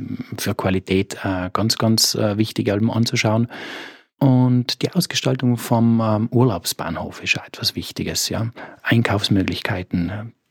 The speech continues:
einfach auch, dass, wenn da ein Zwischenaufenthalt ist, dass das auch attraktiver ist. Das ist gerade auch oft bei den Zielbahnhöfen dann etwas ganz, ganz Wichtiges.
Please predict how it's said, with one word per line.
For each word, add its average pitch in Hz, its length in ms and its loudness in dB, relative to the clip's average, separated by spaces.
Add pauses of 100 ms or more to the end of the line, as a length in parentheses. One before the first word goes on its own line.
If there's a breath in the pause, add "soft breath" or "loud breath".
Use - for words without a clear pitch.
(160)
einfach 120 260 2
auch, 127 60 2
dass, 107 320 2 (100)
wenn 101 520 2
da 98 120 2
ein - 80 -4
Zwischenaufenthalt 110 1000 2
ist, 107 200 2
dass 98 120 0
das 107 200 2
auch 95 100 0
attraktiver 104 680 0
ist. - 160 0 (480 loud breath)
Das 107 120 4
ist - 60 0
gerade - 320 2
auch - 200 0
oft - 200 -6
bei 92 140 -2
den 90 240 -2
Zielbahnhöfen 92 720 -2
dann 82 120 -2
etwas - 280 -2
ganz, 82 180 -2
ganz - 220 -2
Wichtiges. - 500 -6